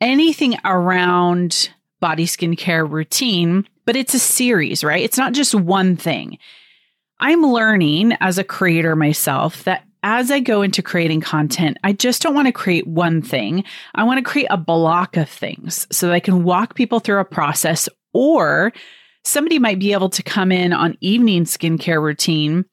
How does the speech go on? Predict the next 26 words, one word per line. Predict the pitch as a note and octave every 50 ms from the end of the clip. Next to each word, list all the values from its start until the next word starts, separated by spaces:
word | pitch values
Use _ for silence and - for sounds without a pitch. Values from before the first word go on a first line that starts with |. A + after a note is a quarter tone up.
| _ _ _ _ _ -
but | A3 G#3
in | A3 G#3
that | G#3 G#3 - F3
blog | F#3+ G3 G#3 B3+ B3+ -
post, | - A3 F3+ F3+ - - -
you've | F3+ E3+ C3
also | E3 F3 - - F3+ E3
linked | D#3+ D#3+ D#3 D#3 D3+ - - -
morning | F3 E3+ E3+ E3+ F3 E3+ E3+ E3+ E3 D#3 D3 D3
skincare | D3 - - - - D3+ D3 D3+ D#3 - D3 C#3 C3+
routine. | C#3 C#3 C3+ - - F3 - A#1 - - - - - - - - -
And | - - G3 G3+
then | G3+ G3
you've | G3 F#3+ F#3 E3+
led | F3+ F3+ F3 E3+
me | F3 F3 E3+
to | - -
the | D#3+ E3
products | - - - - E3+ D#3+ D#3 D3+ B2+ - - -
that | - - -
you | D#3 D#3+
can | - D#3+ D#3
use | D#3+ D3+ D3+ D3+ D3 -
for | - - G2+
each | F2 D#3 D#3+ - - -
one. | - D3 C3 - - -